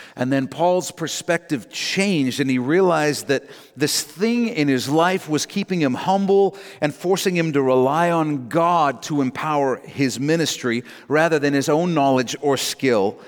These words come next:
And the result was actually a more effective and more powerful ministry, because the more you can rely on God, the more effective you're going to be.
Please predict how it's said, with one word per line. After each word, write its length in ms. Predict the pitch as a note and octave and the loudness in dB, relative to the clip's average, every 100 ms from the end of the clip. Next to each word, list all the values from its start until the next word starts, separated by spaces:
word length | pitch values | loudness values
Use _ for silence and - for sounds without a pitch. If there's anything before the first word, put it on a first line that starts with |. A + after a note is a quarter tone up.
| - - - | -20 -18 -4
And 160 | C#3+ | -2
the 60 | D3 | 0
result 540 | C#3+ D3 F3+ F#3+ F#3 | 0 0 2 2 0
was 180 | D3+ D3+ | -4 -4
actually 540 | D3 D#3 - - D3+ C#3+ | 0 -2 -2 -4 0 0
a 80 | |
more 280 | C3+ C#3+ D3+ | 0 0 2
effective 520 | C#3 - D3+ - D3 | 0 0 -4 -2 -2
and 100 | C3 | -2
more 240 | C3 C3 C3+ | 0 0 -2
powerful 460 | - D3 C#3 D3 | 0 0 0 0
ministry, 420 | C3 C3+ C3 - B2+ | -2 -2 -4 -6 -6
because 300 | A#2+ C3+ A#2+ | -4 -6 -2
the 100 | C3 | -2
more 240 | C#3+ C#3+ | 0 0
you 140 | C3 | -2
can 180 | B2+ C#3 | -4 -4
rely 320 | B2+ A#2+ B2+ | -2 0 0
on 200 | B2+ A#2 | 0 -2
God, 300 | A#2 A#2 A#2 | -2 0 0
the 60 | G2 | -2
more 220 | A#2+ A#2+ | -4 -4
effective 640 | A2 - C3+ - - B2 G2+ | -6 -8 -12 -10 -6 -6 -4
you're 140 | A2+ | -6
going 400 | F#2 A2+ A2 G#2 | -4 -6 -4 -8
to 140 | - G#2 | -8 -12
be. 440 | F2 A#2 F#2+ - | -8 -8 -8 -14